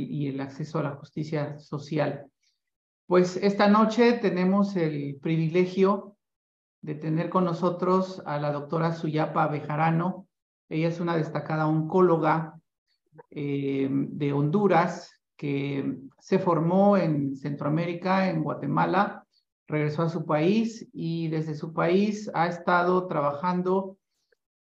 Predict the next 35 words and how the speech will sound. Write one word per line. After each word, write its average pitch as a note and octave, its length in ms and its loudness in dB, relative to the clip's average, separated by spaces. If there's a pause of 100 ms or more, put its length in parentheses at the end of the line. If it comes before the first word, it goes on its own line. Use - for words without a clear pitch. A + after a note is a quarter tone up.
(140)
en D#3 380 -4
condiciones G#3 920 0
adversas, G#3 760 0
porque D3+ 720 -4 (140)
todos F#3+ 180 4
los G3 160 2
que E3+ 60 -8
estamos F#3 520 -2
fuera F3+ 560 0 (460)
de D#3 80 -6
lo D3 120 -8
que E3+ 100 -4
es E3 100 -6
el E3+ 80 -4
primer E3 320 -4
mundo F#3+ 320 0
trabajamos E3 560 0
en C#3+ 80 -8
condiciones D3+ 560 -6
adversas, E3 640 -4 (540)
pero G3 200 4
el G3+ 80 6
mérito, G#3 600 4
le F3+ 160 0
decía F3+ 380 -2
yo F3+ 160 0
a F3 120 0
ella, F3+ 320 -2
que E3 280 -4
es, E3 360 -14
podemos E3+ 300 -2
decir E3 240 -6
que E3+ 100 -4
hasta D#3 340 -2
triple D#3 600 0